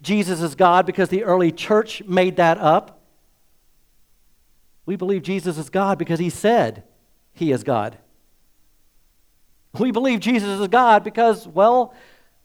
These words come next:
Jesus is God. And he rose from death to prove he's the only God. And you need to know, you need to know that you are loved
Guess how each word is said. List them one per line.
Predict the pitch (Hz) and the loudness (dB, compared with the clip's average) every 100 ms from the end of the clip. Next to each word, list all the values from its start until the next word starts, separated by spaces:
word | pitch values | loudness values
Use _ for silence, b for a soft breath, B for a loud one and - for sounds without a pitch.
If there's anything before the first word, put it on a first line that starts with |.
| _ _ _ _ - | _ _ _ _ -6
Jesus | 196 233 226 208 | -2 0 0 -2
is | 185 240 214 | 2 2 2
God. | 185 247 226 107 - _ _ _ _ _ _ _ _ _ _ _ _ _ _ | 0 0 0 -4 -10 _ _ _ _ _ _ _ _ _ _ _ _ _ _
And | 190 | -2
he | 220 | 2
rose | 202 240 269 - | 4 4 2 -2
from | 220 175 | -6 0
death | 269 247 202 - B B B _ _ _ _ _ _ | 4 4 2 -4 B B B _ _ _ _ _ _
to | - | -10
prove | 208 - 262 247 123 104 - _ _ _ _ _ _ _ | -8 -4 -2 0 -2 -4 -14 _ _ _ _ _ _ _
he's | 175 139 | -10 -4
the | 156 | -4
only | 147 131 | -4 -4
God. | 127 107 107 _ _ _ _ _ _ _ _ _ _ _ _ _ _ _ _ _ _ _ _ _ _ _ - | -6 -8 -14 _ _ _ _ _ _ _ _ _ _ _ _ _ _ _ _ _ _ _ _ _ _ _ -14
And | 143 151 | -10 -8
you | 208 | -6
need | 208 208 | -6 -4
to | 190 | -6
know, | 185 180 113 110 - _ | -4 -4 -6 -10 -20 _
you | 160 190 | -8 -4
need | 196 220 226 | -2 -4 -6
to | 180 | -8
know | 175 139 110 - _ _ _ _ _ _ | -6 -6 -10 -18 _ _ _ _ _ _
that | 175 180 | -8 -6
you | 165 214 | -2 0
are | 208 | 0
loved | 175 170 135 120 | 0 0 0 -4